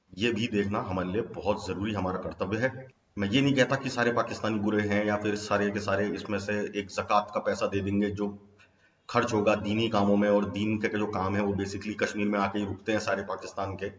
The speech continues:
हथियारबंद मुजाहिदीनों के साथ। तो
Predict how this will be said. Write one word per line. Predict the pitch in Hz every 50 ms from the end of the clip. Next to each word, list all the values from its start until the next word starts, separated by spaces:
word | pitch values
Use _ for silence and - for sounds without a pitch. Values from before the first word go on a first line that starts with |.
| - - - _ _ _ -
हथियारबंद | 95 104 104 104 98 95 92 98 101 101 101 101 - - - - - -
मुजाहिदीनों | 98 101 101 98 95 98 98 101 101 101 95
के | 98
साथ। | 95 98 92 104 - - - - - _ _ _ -
तो | 120